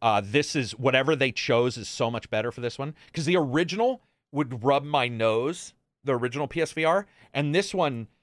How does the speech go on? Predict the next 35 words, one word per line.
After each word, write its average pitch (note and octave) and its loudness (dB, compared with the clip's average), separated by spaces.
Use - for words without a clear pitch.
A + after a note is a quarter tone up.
has, D3+ 0
it's D3+ -2
got C#3 0
one D#3 0
gasket, D#3 0
but - -4
they've A2+ -4
crinked F#3+ -6
it G2+ -4
like A#2+ 0
an A2+ -6
accordion, E3 -4
and E3 0
so D#3+ 2
it D#3+ 0
just C#3 -6
barely E3+ 0
has D#3 2
enough C#3 0
tension D3 -2
to G2 -2
hit D3 -2
your D3+ -2
face. - -2
It B2+ 0
won't D3 0
come F3 -2
away C3+ 2
when C3+ -2
you A2 -4
move, A2 0
but A2 -2
it G2+ -6
doesn't G#2+ -4
press, - -6